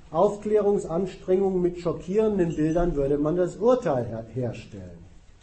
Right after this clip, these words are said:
Insofern war das Beste an dem Video eigentlich se-, der Titel.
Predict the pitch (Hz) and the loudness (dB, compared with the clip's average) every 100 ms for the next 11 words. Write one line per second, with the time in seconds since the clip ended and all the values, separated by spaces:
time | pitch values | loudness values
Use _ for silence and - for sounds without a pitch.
0 | - - - - - - 143 147 233 220 | -20 -20 -20 -20 -20 -14 0 4 6 4
1 | 190 180 185 - 139 156 151 226 285 - | 4 4 4 0 -2 -2 2 4 4 4
2 | 254 240 170 165 147 123 101 98 - - | 2 2 2 2 2 2 -2 -10 -18 -20
3 | - - - - 180 247 233 165 139 135 | -20 -20 -20 -8 -2 2 4 4 4 2
4 | 185 220 220 - 214 - - 202 - 190 | 2 2 -4 -2 -2 -2 0 0 0 -2
5 | - 98 | -2 -10